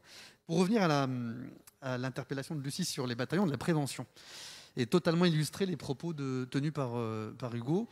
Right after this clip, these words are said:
les bataillons de la prévention, je ne reviens pas plus que ça sur la rhétorique guerrière et effectivement la réponse en creux du ministère de la Ville, puisque c'est la ministre de la, la Ville qui porte cette réforme,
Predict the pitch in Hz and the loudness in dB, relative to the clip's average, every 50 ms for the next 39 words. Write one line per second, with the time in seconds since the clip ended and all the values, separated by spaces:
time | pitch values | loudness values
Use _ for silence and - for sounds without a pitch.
0 | - - - - - - - _ _ _ _ _ _ _ _ _ - 139 143 139 | -12 -20 -20 -20 -20 -20 -20 _ _ _ _ _ _ _ _ _ -2 0 4 4
1 | 165 165 - 180 185 175 165 151 - 156 156 151 156 139 - 190 202 202 185 147 | 4 4 4 4 6 6 4 4 4 4 4 4 4 4 2 0 0 0 0 2
2 | 143 143 139 139 131 127 123 143 131 139 135 - 147 135 - - 147 - - 147 | 2 2 2 2 0 0 2 2 2 2 2 2 0 0 0 -4 -6 -4 -4 -2
3 | - 151 135 - 139 131 127 127 135 - 139 127 135 123 127 131 123 127 131 143 | -2 -2 -2 -2 -2 0 0 0 -2 0 -2 -2 -2 0 -2 0 0 2 2 2
4 | 135 120 117 113 110 110 107 - 127 113 - - 127 127 135 127 120 110 120 127 | 0 0 -2 -2 -4 -4 -6 -6 -8 -8 -8 -8 -6 -4 -2 -2 -2 -2 -2 -4
5 | - 151 151 135 - 127 117 - - 160 151 131 123 123 139 139 127 - 156 135 | -4 -4 -4 -4 -4 -4 -6 -2 -2 -2 -2 0 -2 -2 -2 -2 -2 -2 -2 0
6 | 143 147 151 151 185 180 175 151 - - 139 127 - 143 127 120 120 - - _ | 0 0 2 2 0 0 -2 -6 -8 -6 -6 -4 -4 -2 -2 -2 -4 -4 -8 _
7 | - - 143 139 143 156 151 - - 131 131 123 120 120 120 117 117 117 117 117 | -16 -10 -4 -2 -2 -2 -2 -2 -4 -4 -2 -2 -2 -4 -4 -6 -6 -6 -8 -6
8 | 120 120 123 123 135 156 147 127 117 - - - - - _ _ - 127 - 147 | -6 -4 -4 -4 -4 -4 -6 -6 -8 -12 -18 -20 -20 -20 _ _ -10 -4 -2 -2
9 | 135 - - 127 - 120 123 - 156 165 180 175 147 | -2 -2 -4 -4 -2 -4 -2 0 0 0 0 0 -2